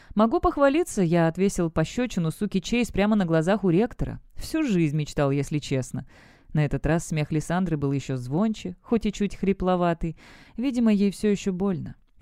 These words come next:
А я-то, дурак, устроил тут фестиваль самовосхваления.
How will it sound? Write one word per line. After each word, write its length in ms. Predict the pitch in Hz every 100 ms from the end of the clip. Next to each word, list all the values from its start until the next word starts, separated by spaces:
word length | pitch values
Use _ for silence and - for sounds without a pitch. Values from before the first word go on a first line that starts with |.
| -
А 100 | 202
я-то, 260 | 180 175
дурак, 400 | 160 160 156 - - -
устроил 480 | 220 - - 175 185
тут 160 | 185 -
фестиваль 460 | 196 - 185 170
самовосхваления. 960 | 170 180 160 165 - 175 170 156 151